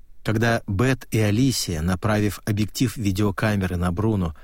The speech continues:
вывели его из Джека Лондона, Телеграф-авеню уже была похожа на взбаламученный пруд. Годовщина беспорядков в Пиплз-парке заставила коллективный психоз выплеснуться наружу,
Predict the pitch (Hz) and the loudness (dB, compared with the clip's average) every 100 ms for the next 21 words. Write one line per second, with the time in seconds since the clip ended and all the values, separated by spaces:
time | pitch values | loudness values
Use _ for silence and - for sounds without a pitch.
0 | - - - - 123 120 98 90 90 95 | -20 -20 -10 0 2 4 2 2 2 2
1 | 95 90 87 107 - 87 123 135 95 80 | 0 0 0 0 0 0 2 2 0 -2
2 | - - - - - - - - 117 110 | -8 -18 -18 -16 -18 -18 -14 -2 2 4
3 | 147 165 139 123 120 143 - 113 113 117 | 2 2 2 4 4 4 2 0 2 2
4 | 120 110 107 - - 151 135 135 123 101 | 2 2 -2 -2 0 2 4 2 2 2
5 | 107 101 90 98 - 98 92 - 107 - | 2 2 2 0 0 -2 -2 -2 -4 -6
6 | - - - - - - - - - - | -14 -18 -18 -20 -20 -20 -20 -20 -20 -18
7 | - 110 113 - 170 151 135 - 127 147 | -2 2 2 4 4 4 2 2 2 2
8 | - 123 - - 139 123 107 - 139 147 | 2 -2 -2 0 2 2 0 0 2 2
9 | - 80 - - - - - 98 117 - | 0 -6 -6 -14 -16 -16 -6 0 0 2
10 | 143 139 131 - 131 117 - 151 135 120 | 2 4 2 2 0 0 2 2 4 2
11 | - 117 - 151 151 - 107 143 139 127 | 0 0 0 2 2 2 2 2 2 0
12 | 135 - 127 127 131 135 90 80 | 0 2 2 4 4 4 2 -2